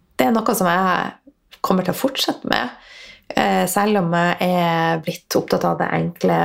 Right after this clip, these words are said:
og spirituelle, så, så kommer jeg ikke til å, det har vært igjennom litt sånn prosesser der jeg har tenkt, "Bør jeg? Skulle jeg?" Jeg bare, "Nei, du gjør det som føles rett for deg." Og du liker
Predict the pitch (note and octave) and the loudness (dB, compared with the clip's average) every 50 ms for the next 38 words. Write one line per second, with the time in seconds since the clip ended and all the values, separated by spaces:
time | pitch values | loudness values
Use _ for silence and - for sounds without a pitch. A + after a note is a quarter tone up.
0 | - - - E3+ E3+ E3+ - - - - - - - - F3+ F#3 F#3 F#3 F3+ F3 | 0 0 -2 -2 -2 -2 -2 -4 -4 -4 -4 -4 -2 -2 0 0 -2 -2 -4 -4
1 | F3+ - - - F#3 F3+ F3+ F#3 F#3 F#3 - - - - - - - - - _ | -4 -4 -2 0 0 0 0 0 -2 -6 -10 -18 -20 -18 -18 -20 -20 -20 -20 _
2 | - - - F#3+ F#3+ - - - G#3+ G#3+ G3 - - - - - - - B3 - | -4 0 2 2 2 2 0 0 2 2 2 0 -2 -6 -10 -6 -2 -2 -2 0
3 | - F3+ F3 F3 E3+ - - E3+ E3 E3+ E3+ E3+ E3+ F3 G3 B3+ C#4+ C#4 C#4+ - | 2 2 2 2 0 0 0 0 2 2 2 2 2 2 2 2 0 -2 -4 -6
4 | - _ - D#3 C#3+ C#3+ E3+ F3+ F3+ D3+ D3 D#3 - - E3+ D#3 - - - - | -10 _ 0 0 2 2 0 0 0 0 -2 -2 -2 -2 -2 0 -2 -2 -2 -2
5 | G#3 G3+ - - - E3 D#3+ D#3+ E3+ F3 E3 D#3+ - F3+ E3+ E3+ - - F#3+ F#3 | -2 -2 -2 -2 -2 0 0 0 0 -2 -2 0 0 0 0 0 0 -2 -2 -2
6 | F#3 - - - - - - _ _ _ _ A3 A3 - _ - - E3+ E3 E3+ | -2 -4 -8 -12 -12 -12 -16 _ _ _ _ -20 -20 -14 _ 0 2 2 4 2
7 | E3+ F3 E3+ E3+ D#3 D3 D3+ F#3+ - - _ - - - F#3 F3+ F3+ F3+ F#3 F3+ | 2 2 2 2 0 0 -2 -4 -8 -10 _ -8 -4 0 0 2 2 2 2 0
8 | E3 D#3+ F#3 A3+ A#3+ - - - _ - G3 G#3+ - - - - _ _ _ - | 0 0 -2 -4 -6 -10 -14 -8 _ 0 0 2 0 -2 -4 -10 _ _ _ -2
9 | E3+ D#3+ C#3+ D3+ C4 E4 - - - _ _ _ _ _ _ _ _ _ - G3+ | 0 2 2 0 -2 -4 -8 -14 -20 _ _ _ _ _ _ _ _ _ 0 0
10 | G3 F#3 G3+ A3+ A3+ G#3 F3 F3 F3+ F#3+ - - E3 - - F#3+ F#3+ F3+ - - | 2 4 2 2 2 2 2 0 0 0 -2 -4 -4 -2 -2 -2 -2 0 -2 -2
11 | - - - - - - - - - B3 - - - - - - - - - - | -2 -4 -6 -8 -4 -4 -2 -2 -4 -6 -10 -16 -16 -14 -14 -14 -6 -2 -2 0
12 | G3 G3 - - - F4+ F#4 E4+ C#4+ A#3 G3+ - - - - - G3 G#3+ B3+ D4 | 0 -2 -6 -4 0 2 4 4 4 4 2 0 -6 -6 -2 0 2 2 2 0
13 | - - - - F#4+ | 0 -2 -2 -4 -2